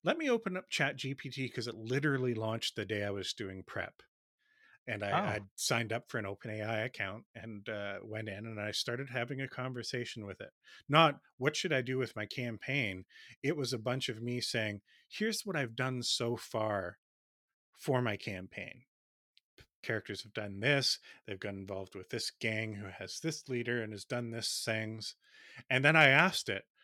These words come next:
Speaker 1: "What interesting directions could I take this that players might find enjoyable?" Just to get sort of alternative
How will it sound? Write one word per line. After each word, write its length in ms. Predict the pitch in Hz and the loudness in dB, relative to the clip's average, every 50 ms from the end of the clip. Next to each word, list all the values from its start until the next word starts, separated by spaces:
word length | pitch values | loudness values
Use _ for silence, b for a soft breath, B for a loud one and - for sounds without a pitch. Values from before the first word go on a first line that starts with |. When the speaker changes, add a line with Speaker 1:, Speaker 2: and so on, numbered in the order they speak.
| b b b b | b b b b
Speaker 1:
"What 200 | 127 139 160 160 | 2 4 4 4
interesting 560 | 165 156 151 - 147 143 - - 151 139 135 | 4 2 2 2 2 0 0 0 -2 -2 -2
directions 600 | 123 123 113 117 120 - - - 120 113 - - | -2 -2 -2 -2 -2 -2 -2 -4 -4 -4 -6 -6
could 180 | - - 123 107 | -6 -6 -4 -2
I 160 | 104 101 - - | -2 -2 -4 -2
take 340 | - - 190 202 202 _ - | 2 4 4 4 4 _ -6
this 340 | - 98 98 101 - - - | -4 -4 -2 -2 -4 -6 -6
that 220 | - 113 - _ | -8 -10 -10 _
players 360 | - 120 113 117 113 107 - 123 | -6 -2 -2 -2 -2 -2 -4 -6
might 260 | 113 107 120 - - | -6 -6 -6 -8 -10
find 320 | - - 104 107 104 104 | -6 -4 -4 -4 -4 -6
enjoyable?" 600 | 101 101 101 - 117 110 113 110 107 98 95 92 | -8 -8 -6 -6 -4 -2 -2 -4 -4 -6 -8 -8
Just 200 | 95 - 160 - - | -6 -6 -6 -4 -4
to 60 | 160 | -2
get 200 | 143 143 139 - | -2 -2 -2 -2
sort 220 | - - 143 127 | -2 -2 0 0
of 240 | 123 117 113 - - b b b b b b b b b b _ - | 0 -2 -4 -8 -14 b b b b b b b b b b _ -2
alternative 1080 | 131 131 135 - - - 170 165 165 165 147 139 127 120 117 110 - - - - | -2 0 0 -2 -2 0 0 2 2 2 4 4 4 4 2 -2 -8 -12 -14 -16